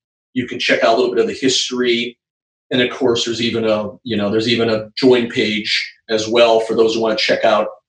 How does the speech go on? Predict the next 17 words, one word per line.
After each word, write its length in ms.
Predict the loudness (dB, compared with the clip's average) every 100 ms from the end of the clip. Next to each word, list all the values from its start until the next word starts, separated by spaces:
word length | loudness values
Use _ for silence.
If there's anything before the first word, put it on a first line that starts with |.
| _ _
what 120 | 0 2
I 120 | 2
just 220 | -2 -2
mentioned 320 | -2 -2 -4
a 40 | -2
few 120 | 0
minutes 280 | 0 -2 -2
ago 300 | 2 2 2
about, 420 | 2 2 2 -4 -6
you 120 | -4
know, 60 |
how 140 | -2 -4
we 80 | -4
keep 200 | -8 -4
the 60 |
membership, 520 | -4 -2 -2 -4 -8 -16 _ _ _ _
um, 520 | -2 0 0 0 -2